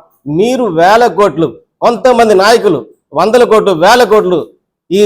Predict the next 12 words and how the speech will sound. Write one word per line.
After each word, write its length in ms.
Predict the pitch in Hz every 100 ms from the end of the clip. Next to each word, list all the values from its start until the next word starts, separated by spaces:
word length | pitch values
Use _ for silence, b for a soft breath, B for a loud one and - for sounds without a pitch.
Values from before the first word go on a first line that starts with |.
| 185 -
ఈ 260 | 190 208 190
చిత్తూరు 240 | 185 208
జిల్లాలో 360 | 175 175 170 160
కూడా 240 | 156 131 - _ _ _ _ _ _ _ _ -
చాలా 220 | 175 220
మంది 360 | 196 185 151 104 - _ _ _ -
స్మగ్లింగ్ 420 | 135 160 190 190
చేసి 160 | 185 160
సంపాదించారు. 500 | 151 170 170 160 139
కానీ 380 | 147 190 156 - b b _
అట్లా 260 | 127 143 185
విధంగా 560 | 180 175 175 156 139